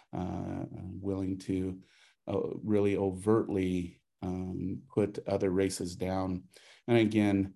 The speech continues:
uh, I think a good example of this that, uh, is still, I still think needs a lot of research, but the whole Karen phenomenon, where we see a lot more aggression from especially, um,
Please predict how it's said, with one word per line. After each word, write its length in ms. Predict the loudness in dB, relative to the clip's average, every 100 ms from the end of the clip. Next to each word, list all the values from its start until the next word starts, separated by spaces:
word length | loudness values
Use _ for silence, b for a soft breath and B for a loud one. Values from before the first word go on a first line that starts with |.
| -2
uh, 420 | -2 0 -2 -4
I 140 | -4 -2
think 200 | -2 -2
a 40 |
good 200 | 0 0
example 520 | -2 -4 -4 -2 -2
of 120 | 0
this 280 | 0 -2 -4
that, 320 | -4 -4 -4 -8
uh, 320 | -6 -4 -4 -6 -8
is 100 | -10
still, 360 | 0 2 2 2
I 140 | -4
still 280 | -2 2 2
think 240 | 2 2
needs 220 | 2 2 2
a 60 |
lot 180 | 0 0
of 120 | 0
research, 460 | -2 0 0 0 -2
but 160 | -2
the 100 | -2
whole 160 | -2 -4
Karen 520 | -6 -2 2 2 0
phenomenon, 840 | -2 -4 -2 -2 -2 -2 -4 -4 -8 B B B B B _
where 160 | 0 2
we 120 | 0
see 320 | 0 0 2
a 140 | 0 0
lot 300 | 0 -2 0
more 240 | 0 -2
aggression 720 | -4 0 0 0 -2 -2 -2
from 400 | -4 -4 -4 -2
especially, 760 | -4 -6 -6 -6 -4 -2 -2 -6 _ b b b b -10
um, 520 | -6 -6 -4 -4 -6